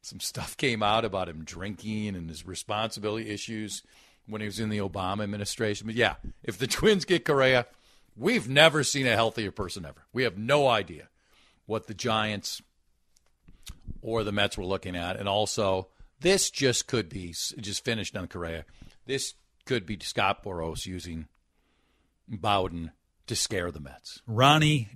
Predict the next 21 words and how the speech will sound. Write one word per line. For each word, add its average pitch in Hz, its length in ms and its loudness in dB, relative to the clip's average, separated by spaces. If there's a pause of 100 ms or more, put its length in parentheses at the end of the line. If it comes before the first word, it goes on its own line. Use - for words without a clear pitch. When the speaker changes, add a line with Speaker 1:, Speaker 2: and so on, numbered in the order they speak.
Speaker 2:
Jackson, 113 680 2 (260)
is 95 100 -6
who 104 80 -2
you're 92 160 -4
Speaker 1:
Ronnie 95 160 -2
Speaker 2:
thinking 87 220 -4
of. 82 40 -6
Speaker 1:
Jackson, 76 460 -12
that's 76 260 -14
right. 67 240 -16
<laughs> 90 40 -20
Ronnie, 87 260 -10
follow 139 600 0
Ronnie 104 380 -2
Jackson. 82 520 -8 (380)
He'll 180 180 4
give 147 220 4
you 110 80 -2
some 101 200 -6
stuff. - 600 -8 (120)
It's, - 440 0